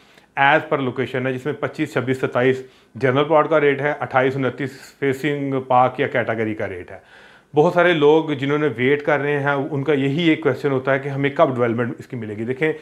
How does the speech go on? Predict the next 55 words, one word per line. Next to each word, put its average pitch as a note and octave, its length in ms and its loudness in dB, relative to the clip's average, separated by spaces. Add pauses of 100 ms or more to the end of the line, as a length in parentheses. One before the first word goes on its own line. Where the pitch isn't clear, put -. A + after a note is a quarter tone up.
(220)
इन्होंने D3 300 2
लास्ट B2 320 4
टाइम D3+ 140 0
भी D3+ 80 2
अपने D3 200 0
डेवलपमेंट C3 400 0
से D#3+ 120 0
रिलेटेड C3+ 340 0
ट्वीट C3 240 0
के C#3+ 80 0
अंदर, C3 140 -2
जो C3 180 2
बाद B2 180 4
में B2 140 -2
डिलीट B2 240 -4
भी C3+ 80 -2
इन्होंने B2+ 220 0
कर A2+ 120 -2
दिया A2+ 200 -4
था, C3+ 280 -4 (280)
उसके E3+ 200 0
अंदर F3+ 140 2
मेंशन E3+ 320 0
किया F3+ 240 2
कि F3 400 0
हम D3+ 200 0
पी D#3 300 -6
ब्लॉक D3 320 4
और D3 120 2
डबल C3 240 2
ए C#3+ 60 6
डेवलप B2+ 340 0
करने A#2 220 -6
जा G2+ 180 -6
रहे F2 140 -14
हैं। D#2+ 100 -18 (400)
लास्ट D#3+ 760 4
कुछ F3 160 -4
दिन D#3 140 -2
पहले D#3 260 0
एक D3+ 80 -4
रूमर C#3+ 260 0
थी D#3 180 -4
कि D#3 120 0
डबल C#3 260 4
ए D3 80 8
के D3 100 0
अंदर D3 140 0
वर्क C3 240 0
स्टार्ट C3 280 2
हो C3 80 2
गया, C#3 120 2
लेकिन C#3 240 0
मैंने C3 260 -2
फिजिकली D3 760 0